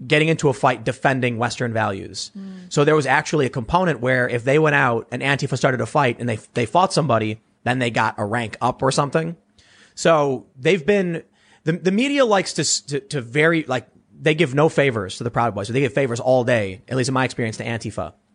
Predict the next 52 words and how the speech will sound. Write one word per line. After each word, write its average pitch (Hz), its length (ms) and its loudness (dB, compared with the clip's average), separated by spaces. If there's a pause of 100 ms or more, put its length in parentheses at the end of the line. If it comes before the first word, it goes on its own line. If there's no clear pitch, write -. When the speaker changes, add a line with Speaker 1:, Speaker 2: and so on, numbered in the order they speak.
(140)
Speaker 1:
Like, 120 200 0
Antifa 143 360 0
doesn't 135 220 0
exist. 151 420 0
It's 120 60 -10
just 123 160 -4
an 117 60 -2
idea. 170 500 0 (380)
And 139 160 0
then 143 100 0
you 135 60 -2
get 139 60 -4
the 120 100 -4
Proud 202 260 4
Boys, 151 220 4
and 127 80 -2
it's 113 100 -4
like, 123 160 0
well, 156 300 2
they're 143 160 2
far-right 151 340 2
extremists, 139 560 -4
neo-Nazi, 127 380 -2
white 120 160 0
supremacists, 117 520 -4
alt-right, 113 380 -2
white 113 160 -6
nationalists, 113 560 -4
like, 117 220 -6
every 165 340 2
name 135 220 0
in 113 60 -4
the 113 60 -4
book. 185 280 0 (280)
They, 139 280 2
they 131 180 0
endorse 151 360 2
violence, 143 240 2
and 127 80 -2
they're 107 100 -2
hunting 120 360 -8
people 113 300 -6
down. 110 220 0
In 151 120 0
fact, 220 280 -2
they're 170 120 0
responsible 165 600 -2
for 190 180 -4
all 254 300 2
of 123 80 -4
the 117 80 -6
violence. 101 420 -8